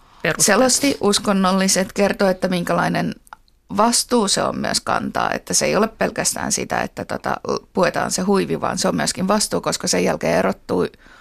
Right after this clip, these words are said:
Speaker 2: muslimina koko yhteiskunnan edessä. Ja sen jälkeen tota, myöskin ne mun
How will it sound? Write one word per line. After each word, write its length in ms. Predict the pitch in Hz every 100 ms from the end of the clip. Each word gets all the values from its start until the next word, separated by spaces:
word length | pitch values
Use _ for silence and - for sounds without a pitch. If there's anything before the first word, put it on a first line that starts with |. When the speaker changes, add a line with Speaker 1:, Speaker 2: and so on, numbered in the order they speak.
| - - -
Speaker 2:
muslimina 480 | 214 233 254 220 220
koko 260 | 196 185
yhteiskunnan 600 | 180 202 196 190 - 165 185
edessä. 420 | 190 220 - 285 - - - -
Ja 240 | 196 180 -
sen 220 | 180 185
jälkeen 360 | 185 175 180 175
tota, 440 | 185 180 175 170 - _ _ -
myöskin 400 | 190 175 185 180
ne 80 |
mun 340 | 180 185 180